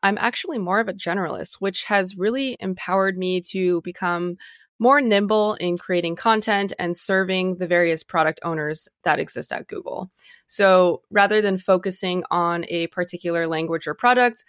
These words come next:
I have more of a bird's eye view across products so that I can really be able to create content that can merge concepts and create narratives that can speak to a wide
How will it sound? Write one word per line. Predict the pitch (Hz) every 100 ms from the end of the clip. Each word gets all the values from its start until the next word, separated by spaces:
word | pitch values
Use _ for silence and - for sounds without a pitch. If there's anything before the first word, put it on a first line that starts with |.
| _ _ -
I | 190
have | 214 196
more | 196 202
of | 196
a | 185
bird's | 160 160 156
eye | 160 151
view | 165 160 156 147
across | - - 180 156 -
products | - 156 151 156 - - -
so | 196
that | 180
I | 170
can | 160 170 151 151 _ _ -
really | 233 226 208
be | 196
able | 185 180
to | 165
create | 175 196 175 165
content | 190 156 - 170
that | 151
can | - 165
merge | 156 151 -
concepts | - 151 156 156 151 -
and | 160 156 -
create | - 262 202
narratives | 190 185 170
that | 165 156
can | 160
speak | - 147
to | -
a | 151
wide | - -